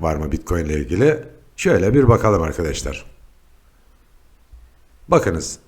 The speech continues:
Bitcoin'i eleştiren Elon Musk, şurada bir haber geldi arkadaşlar. Ee, bir kritik toplantı.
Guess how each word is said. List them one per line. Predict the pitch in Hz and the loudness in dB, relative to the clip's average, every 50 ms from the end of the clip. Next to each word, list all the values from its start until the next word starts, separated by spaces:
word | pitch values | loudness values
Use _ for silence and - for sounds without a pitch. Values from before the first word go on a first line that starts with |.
| _ _ _ _ - | _ _ _ _ -6
Bitcoin'i | - 131 180 - - - 170 135 107 104 | 0 0 0 0 2 4 4 4 4 4
eleştiren | - - 160 156 135 110 - - 92 85 80 - - | 2 4 6 6 6 4 4 0 -2 -2 -4 -2 2
Elon | 135 143 160 147 | 4 4 4 4
Musk, | 135 123 135 139 - - - - - - - - - - - | 4 4 2 2 0 -4 -8 -12 -16 -16 -18 -20 -20 -20 -10
şurada | - 151 131 90 98 110 | -4 -2 0 0 2 2
bir | 123 110 | 2 4
haber | 104 104 98 104 95 | 4 4 4 2 2
geldi | 90 98 90 87 80 80 | 2 2 2 2 0 -2
arkadaşlar. | 80 71 - 78 69 69 - - - 123 127 - - - - - - _ _ - _ _ _ _ - - _ _ _ _ _ _ _ - _ _ - - | -4 -4 -4 -6 -6 -6 -8 -6 -6 -6 -6 -6 -10 -14 -20 -20 -20 _ _ -20 _ _ _ _ -20 -20 _ _ _ _ _ _ _ -20 _ _ -10 -4
Ee, | 104 110 107 101 92 - - - - - | 0 0 2 0 0 -4 -6 -14 -14 -4
bir | 123 151 165 123 - | 0 2 2 2 2
kritik | - 131 131 123 127 131 123 - | 2 2 2 2 2 0 -2 0
toplantı. | 107 - - 82 80 80 73 - 98 110 110 - | -2 -2 0 -2 -2 -2 -2 -2 -2 -2 -2 -4